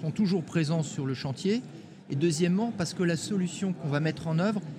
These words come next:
c'est une solution qui va, qui va être intégrée sur le site. La, la, la technologie proposée, il se, cons-, consiste à implanter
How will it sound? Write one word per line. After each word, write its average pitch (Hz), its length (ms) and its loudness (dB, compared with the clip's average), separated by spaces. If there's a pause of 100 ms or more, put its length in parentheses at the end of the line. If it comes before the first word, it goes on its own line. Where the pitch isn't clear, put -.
(240)
c'est - 160 0
une 180 100 6
solution 202 600 0 (260)
qui - 80 -2
va, 165 280 2 (340)
qui 185 100 -2
va 165 100 2
être 175 200 0
intégrée 175 500 0 (220)
sur - 260 -2
le 196 140 2
site. - 340 -4 (580)
La, 147 480 2
la, 139 260 -2
la 147 180 2
technologie 202 640 2
proposée, 185 640 0 (460)
il 165 80 2
se, 135 380 0 (420)
cons-, - 420 -4
consiste 220 640 -2
à 151 280 0 (160)
implanter 190 760 2